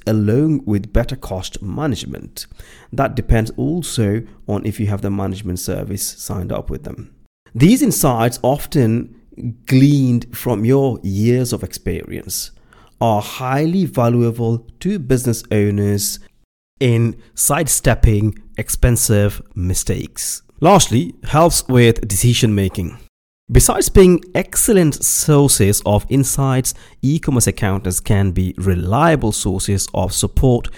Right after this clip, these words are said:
for your business. They are objective since they don't have bias, unlike your friends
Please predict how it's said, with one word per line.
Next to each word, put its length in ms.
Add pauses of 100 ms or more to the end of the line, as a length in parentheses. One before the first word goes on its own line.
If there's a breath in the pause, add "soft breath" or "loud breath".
(180 loud breath)
for 300
your 320
business. 680 (580 soft breath)
They 200
are 540 (560)
objective 800 (140)
since 460
they 340
don't 480
have 420 (180)
bias, 540 (100)
unlike 560
your 180
friends 540